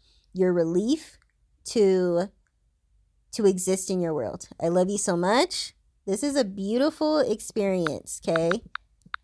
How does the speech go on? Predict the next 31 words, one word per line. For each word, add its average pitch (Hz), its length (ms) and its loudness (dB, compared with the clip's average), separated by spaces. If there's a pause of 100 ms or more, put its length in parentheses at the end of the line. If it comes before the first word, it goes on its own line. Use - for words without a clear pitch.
(220)
Life 202 440 4
is 247 140 -2
a 226 80 2
beautiful 233 680 -2
experience. 190 640 -4
You 285 540 2
are 196 220 0
a 202 60 2
beautiful 202 680 -2
experience. 175 920 -4
You 233 160 -2
are 254 180 2
a, 208 280 2 (1040)
even 202 180 0
though 202 80 4
I 185 100 2
hate 208 240 2
the 254 100 0
word 277 200 0
worth, 202 600 0
but 185 460 2
someone 311 340 0
said 311 140 0
this 294 220 -4
to 226 80 -4
me 202 420 -4
and 196 140 0
I 196 640 2
almost 185 340 -2
cried. 135 420 -2 (340)
You 302 680 0